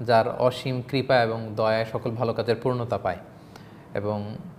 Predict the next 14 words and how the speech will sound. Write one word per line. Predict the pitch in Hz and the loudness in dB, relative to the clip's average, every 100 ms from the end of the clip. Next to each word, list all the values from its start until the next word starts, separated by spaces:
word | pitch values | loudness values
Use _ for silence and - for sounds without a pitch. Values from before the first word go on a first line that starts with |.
| - - - | -18 -18 -2
যারা | 117 113 | 2 4
আমাদেরকে | 113 117 110 | 2 0 -2
সাপোর্ট | 120 120 131 120 | -2 0 0 0
করেছেন, | - 120 113 120 117 | 2 0 0 -4 -4
যারা | 113 107 107 | 0 0 0
আমাদের | 107 104 110 | -2 -4 -4
প্রোগ্রামগুলো | 120 113 110 113 | -4 -4 -2 -4
শেয়ার | - 120 117 | 2 4 4
করেছেন | - 113 - 117 113 | 2 -2 -2 -4 -4
এবং | 110 107 110 104 - - - - | -6 -6 -8 -10 -16 -20 -20 -12
নিয়মিত | 117 120 123 120 | -4 -2 0 2
অডিয়েন্স | 123 117 120 120 120 | 2 4 2 0 -2
হিসেবে | 123 117 120 | -4 0 2
উপস্থিত | 117 120 - 127 | 2 -2 -6 -10